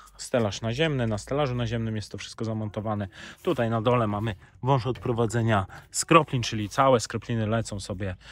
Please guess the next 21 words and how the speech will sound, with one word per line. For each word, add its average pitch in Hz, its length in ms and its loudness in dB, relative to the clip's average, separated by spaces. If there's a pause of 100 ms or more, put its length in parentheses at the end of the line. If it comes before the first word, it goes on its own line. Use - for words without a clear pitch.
(240)
do 156 200 8
gruntu. 139 540 2 (380)
Tutaj 110 380 0 (500)
akurat 104 440 0
klient 117 300 -2
zastosował 110 480 -2
jeszcze 104 200 -4
taką, 104 300 -4 (440)
taką 104 260 -8
kratkę 135 440 2
troszeczkę 107 420 -6
przysłaniającą, 110 920 0
ale 101 120 0
to 113 100 -6
nie 131 120 2
przeszkadza, 117 540 -2
to 104 120 -8
też 110 200 -8
nie 113 80 -8
jest 110 220 -6 (420)
w 117 240 0